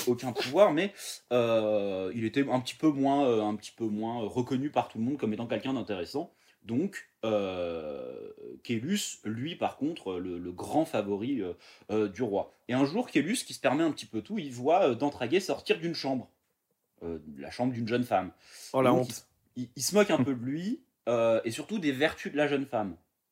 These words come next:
Speaker 1: Puisque, bon, bah, euh, si Dantraguet sort, c'est qu'elle doit pas être bien regardante sur qui rentre, quoi.
Speaker 2: Oh.
Speaker 1: Euh, ça passe pas trop pour Dantraguet, qui déjà, euh, se dit, bah, euh, il a beau être le grand favori du roi,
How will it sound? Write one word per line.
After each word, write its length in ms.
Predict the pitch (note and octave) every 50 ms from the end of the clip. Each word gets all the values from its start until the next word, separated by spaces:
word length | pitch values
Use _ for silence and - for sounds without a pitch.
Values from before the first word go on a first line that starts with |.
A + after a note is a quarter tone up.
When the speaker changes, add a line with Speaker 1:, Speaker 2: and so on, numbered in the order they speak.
| _ _
Speaker 1:
Puisque, 240 | _ - - - B2
bon, 280 | B2+ A#2+ G#2 G2+ G#2 G2
bah, 360 | E2+ D#2 D#2 D2+ C#2 C2 C#2 C#2 C2 C2+ C#2
euh, 240 | C#2 C#2 C2+ C2+ C2 C#2
si 280 | - - - - A#2+
Dantraguet 480 | A#2 B2 A#2+ - - B2+ A#2 A#2 A#2 A2+
sort, 260 | - - D#3 E3 D#3+
c'est 120 | - B2 A2
qu'elle 340 | - A2 G#2+ G#2+ G#2+ G#2 G#2
doit 160 | G#2 G#2 G#2
pas 140 | - C3+ C#3
être 100 | C#3 B2+
bien 140 | A#2 C3 B2+
regardante 440 | A#2 A2+ C3 A2+ A#2 C3+ D3+ D3+ -
sur 160 | - A#2 -
qui 120 | - C#3
rentre, 260 | A#2 A2+ G2+ - - _
quoi. 200 | - F2+ - - _ _ _
Speaker 2:
Oh. 720 | A#2+ B2 B2 B2 A#2+ A#2 A2+ A2 G#2 G#2 G2+ G2 G2 G2 F2
Speaker 1:
Euh, 340 | - C#3 C3 B2 A#2 A#2+ A#2+ -
ça 180 | - - D3+
passe 240 | - G#3 A#3+ - -
pas 140 | - F#3 F3+
trop 400 | - - - C3 C#3+ - - _ _
pour 140 | - G#2+ G#2
Dantraguet, 520 | G#2 G#2 G2+ - G2+ F2 F2 C3 E3+ G3 -
qui 140 | - - A#2+
déjà, 400 | B2+ C3 B2+ D3 C#3+ C#3 B2+ - -
euh, 200 | G#2+ G#2 G2 G2
se 140 | - A#2
dit, 260 | A2 G2+ G2+ A#2+ C3 A#2
bah, 340 | F#2+ G#2 G2 F#2 F#2+ F#2 F#2
euh, 240 | F#2 F2+ F2+ F#2 F2
il 100 | G2 G2
a 40 | G2+
beau 140 | G#2+ A#2+ C3
être 160 | C3+ C3 -
le 160 | A#2+ A2+ A2
grand 240 | G#2 F#2+ G2+ A#2+ B2+
favori 340 | B2 C3 A#2 A2 A2+ A2+ A2+
du 80 | G#2+ A#2
roi, 380 | G#2+ A2 A#2 A#2+ B2 A#2+ -